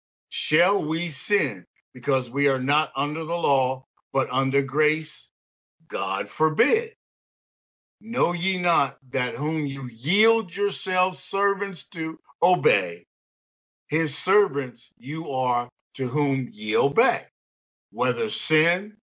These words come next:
unto death or of obedience unto righteousness? But God be thanked that ye were the servants of sin." It says here,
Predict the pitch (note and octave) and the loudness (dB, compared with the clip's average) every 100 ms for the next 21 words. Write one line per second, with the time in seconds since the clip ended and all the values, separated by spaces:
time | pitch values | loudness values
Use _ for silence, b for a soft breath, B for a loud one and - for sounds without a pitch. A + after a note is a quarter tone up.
0 | _ _ A#2+ B2+ B2+ G#2 F#2 C3+ D#3 E3 | _ _ -4 -4 -4 -10 0 2 2 -2
1 | E3 _ _ _ _ _ C3 D3 D3+ C3 | -12 _ _ _ _ _ 0 2 2 0
2 | B2 A#2+ A2+ - D3 F3+ F3+ F3 E3 - | -2 -2 -6 -2 -2 -2 -4 -4 -6 -12
3 | _ - F3 G3 F#3+ F3+ - F#3 F3 E3 | _ 2 4 4 -2 -8 -8 -8 -8 2
4 | F3 F#3 D#3+ - C3 - G#2 - - _ | 4 4 0 -8 -10 -10 -18 -20 -20 _
5 | _ _ _ - _ _ _ _ A#2 - | _ _ _ -20 _ _ _ _ -8 -4
6 | C#3+ D#3 F3+ F3+ D#3 G3 C#3 G3+ E3+ A#2+ | 2 6 6 2 -6 -10 -4 -2 -2 -6
7 | - _ _ _ _ A2+ C3+ C3+ A2 D3 | -14 _ _ _ _ -4 -2 -2 -6 -8
8 | D#3+ D3+ B2+ D#3 E3+ D#3+ D3+ C#3 B2+ A#2+ | -6 -6 -2 4 4 4 2 -4 -10 -10
9 | - - G#3+ G#3 E3 D3 - C#3 C3 - | -8 2 4 4 2 -6 -8 -10 -8 -10
10 | - G3 G2+ - b - C#3 D#3 C#3+ F#3+ | -10 -8 -10 -14 b -20 -4 -2 0 0
11 | C#3 | -2